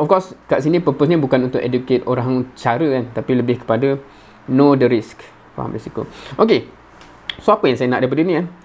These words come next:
Hopefully lah, hopefully, diharapkan, hmm, kalau video ni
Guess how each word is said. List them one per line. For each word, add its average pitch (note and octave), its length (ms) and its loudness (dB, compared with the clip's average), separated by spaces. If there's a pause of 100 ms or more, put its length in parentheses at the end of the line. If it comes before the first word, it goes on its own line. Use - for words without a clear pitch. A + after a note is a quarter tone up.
(520)
Hopefully A#3+ 400 4
lah, D3 160 4
hopefully, C#3+ 560 0
diharapkan, D3 800 0 (880)
hmm, C3 960 0
kalau C#3 160 2
video C3 320 4
ni B2+ 320 2